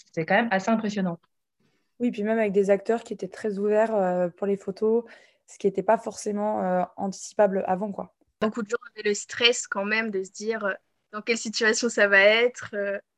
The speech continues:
Speaker 3: enfin, comment ça va se passer les photos, est-ce qu'il y aura de la distance partout, tout le temps ? Enfin, beaucoup de questions et au final, euh, voilà.
Speaker 2: Et puis surtout qu'on a eu la chance du coup de reprendre les conventions sur la Rebelle Spartacus, euh, organisée par PeopleCon.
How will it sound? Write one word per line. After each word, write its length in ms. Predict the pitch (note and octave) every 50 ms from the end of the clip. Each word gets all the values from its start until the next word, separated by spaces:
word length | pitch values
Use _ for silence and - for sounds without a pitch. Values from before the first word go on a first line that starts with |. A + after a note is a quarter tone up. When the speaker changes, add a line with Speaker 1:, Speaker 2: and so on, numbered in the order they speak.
| _ _ _ _
Speaker 3:
enfin, 100 | - G3 G3
comment 240 | - A#3+ A3+ D#3+ D3+
ça 120 | - A3
va 120 | G#3 G#3 G#3+
se 40 |
passer 220 | - G#3+ G#3 - A#3
les 120 | G3+ G3+
photos, 440 | G3+ - G#3+ G#3+ - C4 C4 B3+ B3
est-ce 140 | A3 A3 -
qu'il 120 | - -
y 20 | A#3+
aura 120 | A#3 A3+
de 60 | G3+
la 80 | G3 F#3+
distance 380 | G3 G3+ - - G#3 G3+ -
partout, 540 | - - G3+ - - _ _ - B3 B3 B3 A3+
tout 120 | - -
le 100 | G#3 G3+ G3+
temps ? 240 | - A3+ A#3 A#3+ C4+ _ _ _ _ _ _ _ _ _ _
Enfin, 100 | F#3+ F#3+
beaucoup 220 | F#3+ G3+ - - G#3+
de 60 | -
questions 520 | - A3+ A3 G#3+ - - - C4+ C#4 C#4
et 80 | C4 G3+
au 80 | F#3 F#3
final, 560 | - - - G3 G3 G3+ G#3+ A3+ A3+ G#3 F#3+
euh, 160 | F3+ F3 F3 _ _ _ _ _ _ _ _ _ _ _ _ _ _ _ _ _ _ _ -
voilà. 220 | F3 - - - - - _ _
Speaker 2:
Et 40 | F#3+
puis 100 | - -
surtout 240 | - A#3+ A#3+ C#4 C#4
qu'on 140 | C#4+ A#3+
a 80 | G#3 G#3
eu 20 |
la 140 | G3+ G#3 G#3
chance 200 | G3 - B3 A3+
du 160 | F#3+ G3 G#3+
coup 160 | - - C4+ A#3
de 160 | G3 G3+ F#3+
reprendre 520 | F#3+ F#3+ F#3 F#3 G3+ - - A3+ A3 G3+ - -
les 100 | G3+ G3+
conventions 460 | - G3+ G3+ G3 G3+ G3 - A3+ A3
sur 160 | - - G3
la 80 | F#3+ F3+
Rebelle 240 | F3 F#3 F#3+ G3+ G3
Spartacus, 680 | - - F#3 - - F#3+ F#3+ - G#3+ G#3 G#3 - - -
euh, 180 | F#3 F3 F3 - -
organisée 400 | F#3+ F#3+ F#3 G3 F#3+ F#3 F#3 G3+
par 160 | - F#3+ F#3 - _
PeopleCon. 420 | - F#3+ F#3 - - A#3 B3 B3